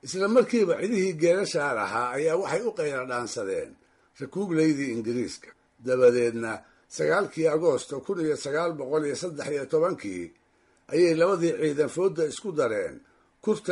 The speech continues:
ina dulmadoobe oo koonfur bari Burca uga aadan, halkaasoo ciidankii gumaysiga lagaga il helay, lagagana dilay askar aan yaraynoo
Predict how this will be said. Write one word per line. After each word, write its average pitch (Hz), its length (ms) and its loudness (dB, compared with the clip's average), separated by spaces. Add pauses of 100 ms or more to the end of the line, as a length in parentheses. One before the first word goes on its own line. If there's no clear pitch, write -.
ina 190 180 4
dulmadoobe 135 760 0
oo 107 580 2
koonfur 147 440 -2
bari 95 360 -4 (400)
Burca 139 380 -2
uga 151 260 2
aadan, 87 420 -4 (420)
halkaasoo 175 520 0
ciidankii 147 480 -2
gumaysiga 143 640 -2
lagaga 139 400 0
il 135 160 0
helay, 87 280 -4 (580)
lagagana 165 520 4
dilay 113 360 -4
askar 175 340 -4
aan 127 200 -4
yaraynoo 143 560 2